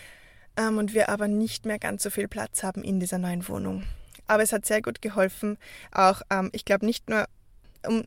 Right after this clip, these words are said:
nicht nur um das Einpacken zu erleichtern, sondern eben auch mein Kind mental darauf vorzubereiten, okay, jetzt geht's bald los. Was ist dir wirklich wichtig? Und ihm, ihn, ich habe ihm wirklich zuschauen können, wie er Prioritäten setzt, was ihm wichtig war.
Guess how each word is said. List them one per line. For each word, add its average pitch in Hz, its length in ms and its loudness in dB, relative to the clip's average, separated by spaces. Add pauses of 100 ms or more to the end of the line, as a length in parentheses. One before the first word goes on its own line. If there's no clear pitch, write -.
(100)
nicht 247 260 0
nur 240 100 0
um 233 60 0
das 214 120 -6
Einpacken 214 520 -4
zu - 120 -2
erleichtern, 196 420 -2
sondern 208 300 -4
eben 208 240 -6
auch 208 100 -4
mein 202 160 -6
Kind 220 320 -6 (340)
mental 202 360 2
darauf 220 200 -2
vorzubereiten, 208 640 0
okay, 202 180 -8
jetzt - 180 -6
geht's - 160 -10
bald - 180 -6
los. 247 480 2 (540)
Was 202 240 0
ist 262 160 -4
dir 226 100 -2
wirklich 233 320 -4
wichtig? 240 380 -6
Und 233 180 0
ihm, 226 240 -2 (800)
ihn, 240 320 2
ich 220 120 -4
habe 214 140 2
ihm 254 40 0
wirklich 247 240 -2
zuschauen 254 340 -2
können, 226 280 -2
wie 233 80 2
er 247 80 2
Prioritäten 226 640 -4
setzt, - 300 -4
was 214 120 0
ihm 208 140 -2
wichtig 214 320 -8
war. 196 200 0